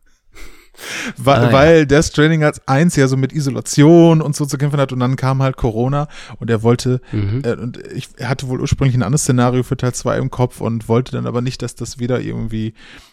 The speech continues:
Speaker 1: keine Ahnung, ob das was mit aktuellen
Speaker 2: Mhm.
Speaker 1: politischen Geschehnissen zu tun hat oder so, aber der weiß auch schon, wie er sich verkaufen muss, ne? Der ist irgendwie so eine,
Speaker 2: Mhm.
Speaker 1: so eine, so eine gottgleiche, äh,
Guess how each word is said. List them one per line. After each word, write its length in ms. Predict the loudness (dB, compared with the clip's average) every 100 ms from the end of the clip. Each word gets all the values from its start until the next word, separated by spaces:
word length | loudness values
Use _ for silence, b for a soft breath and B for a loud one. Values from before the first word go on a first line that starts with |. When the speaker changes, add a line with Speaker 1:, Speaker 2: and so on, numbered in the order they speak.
| _
Speaker 1:
keine 300 | -8 -6 -6
Ahnung, 180 | -8 -10
ob 80 | -8
das 160 | -10 -8
was 140 | -8
mit 80 | -6
aktuellen 380 | -6 -4 -4 -4
Speaker 2:
Mhm. 20 |
Speaker 1:
politischen 320 | -6 -6 -6
Geschehnissen 460 | -6 -4 -4 -4 -8
zu 100 | -12
tun 220 | -10 -8
hat 160 | -8 -10
oder 200 | -12 -10
so, 220 | -8 -8
aber 340 | -6 -6 -8 B B B B B B B B 0
der 140 | 2
weiß 260 | 4 2 2
auch 240 | 0 0
schon, 200 | 0 2
wie 80 | 0
er 40 |
sich 140 | 0 -4
verkaufen 460 | -8 -4 -6 -4 -6
muss, 240 | -6 -6
ne? 140 | -2
Der 120 | -2 -2
ist 140 | -4
irgendwie 240 | -6 -8
so 120 | -4 -2
eine, 200 | 0 2
Speaker 2:
Mhm. 100 | 2
Speaker 1:
so 80 | 0
eine, 120 | -2
so 120 | -6
eine 200 | -8 -10 _ _ -2
gottgleiche, 1000 | 0 0 0 0 0 0 0 0 -2 -4
äh, 40 | -12